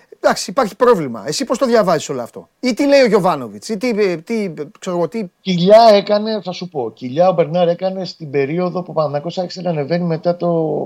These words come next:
Speaker 2: καταραμένο Γενάρη.
Speaker 1: Ναι.
Speaker 2: Στο Γενάρη ήταν ο καλύτερος παίκτης του Παναθηναϊκού.
Speaker 1: Ναι.
Speaker 2: Ο μόνος που κράτησε κάποια πράγματα
Speaker 1: Ναι.
Speaker 2: σε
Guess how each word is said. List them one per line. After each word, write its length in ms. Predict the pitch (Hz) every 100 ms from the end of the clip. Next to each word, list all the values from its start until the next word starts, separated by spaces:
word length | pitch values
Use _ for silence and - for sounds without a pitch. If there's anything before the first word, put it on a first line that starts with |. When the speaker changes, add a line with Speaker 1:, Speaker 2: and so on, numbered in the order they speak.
| 135
Speaker 2:
καταραμένο 480 | 143 147 143 151 165
Γενάρη. 440 | 147 143 135 104 -
Speaker 1:
Ναι. 340 | 185 190 113 _
Speaker 2:
Στο 100 | 113
Γενάρη 380 | 117 - 123 135
ήταν 140 | 160
ο 20 |
καλύτερος 260 | 160 160 165
παίκτης 160 | -
του 0 |
Παναθηναϊκού. 520 | - 151 147 147 117 -
Speaker 1:
Ναι. 340 | - 165 131 -
Speaker 2:
Ο 60 | 127
μόνος 260 | 147 143 -
που 240 | 123 113
κράτησε 340 | 101 117 - 101
κάποια 260 | 107 104
πράγματα 420 | 98 104 104 101
Speaker 1:
Ναι. 120 | 160
Speaker 2:
σε 100 | 156